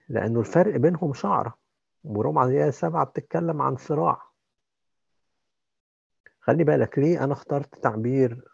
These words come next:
أنا عايز أعيش؟ لأن في حاجة مترسبة من جوايا زمان اسمها الموت، اسمها الخوف من الموت، اللي أنا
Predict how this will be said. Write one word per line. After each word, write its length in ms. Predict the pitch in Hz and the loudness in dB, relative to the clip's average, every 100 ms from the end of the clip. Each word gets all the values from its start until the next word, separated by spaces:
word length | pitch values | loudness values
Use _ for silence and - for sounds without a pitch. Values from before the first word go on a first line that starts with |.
| _ _ _ _ 113 | _ _ _ _ -4
أنا 140 | 107 | 0
عايز 260 | 107 127 120 | 0 0 2
أعيش؟ 540 | 101 110 - - - _ _ _ _ _ _ _ _ _ _ _ _ _ _ _ _ _ _ _ _ | 2 2 -4 -14 -20 _ _ _ _ _ _ _ _ _ _ _ _ _ _ _ _ _ _ _ _
لأن 280 | - - 147 | -4 0 0
في 180 | - 240 | 0 -2
حاجة 280 | - 214 156 | 0 2 2
مترسبة 760 | 135 143 127 - - 165 123 | 4 4 4 2 2 4 4
من 240 | 113 120 117 | 2 0 2
جوايا 420 | 117 123 156 139 | 4 4 4 4
زمان 460 | 113 120 156 175 | 4 2 2 -2
اسمها 560 | 170 - 143 131 135 110 | -4 -8 -4 -2 0 0
الموت، 420 | 107 110 98 _ - | -2 -2 -6 _ -20
اسمها 380 | - - 117 | -20 -14 -8
الخوف 480 | 117 113 139 123 - | -8 -2 -2 -2 -4
من 120 | 110 | -8
الموت، 540 | 101 104 104 - - - _ _ _ _ _ - | -6 -8 -10 -16 -20 -20 _ _ _ _ _ -6
اللي 280 | 110 117 156 | -4 0 0
أنا 240 | 160 127 | 0 -4